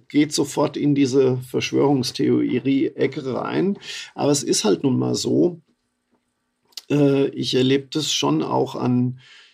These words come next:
Universitäten, an Forschungseinrichtungen. Ich halte ja sehr, sehr viele Keynotes eben auch in, viel in diesen Bildungseinrichtungen, habe also da schon auch Kontakt, auch mit vielen,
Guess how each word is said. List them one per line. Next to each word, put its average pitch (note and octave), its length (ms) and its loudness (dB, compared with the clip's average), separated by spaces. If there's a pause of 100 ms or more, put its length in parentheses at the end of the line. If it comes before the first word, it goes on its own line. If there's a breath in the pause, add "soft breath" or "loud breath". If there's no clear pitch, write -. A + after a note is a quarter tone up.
(300 soft breath)
Universitäten, C3 800 0
an C3 140 -2
Forschungseinrichtungen. C#3 1400 -2
Ich A2+ 220 -8
halte B2 180 0
ja B2 80 2
sehr, C3 180 2
sehr B2+ 120 2
viele C#3 300 0
Keynotes D3 640 0
eben C3 240 -2
auch B2+ 380 -4
in, B2+ 340 -6
viel C#3 300 2
in C3+ 120 -2
diesen B2+ 220 -2
Bildungseinrichtungen, C3 960 0
habe B2+ 140 -6
also B2 160 0
da B2+ 180 -2
schon B2+ 220 -4
auch A#2+ 160 -8
Kontakt, C#3 540 -4
auch - 160 -8
mit D3 180 0
vielen, D3+ 500 2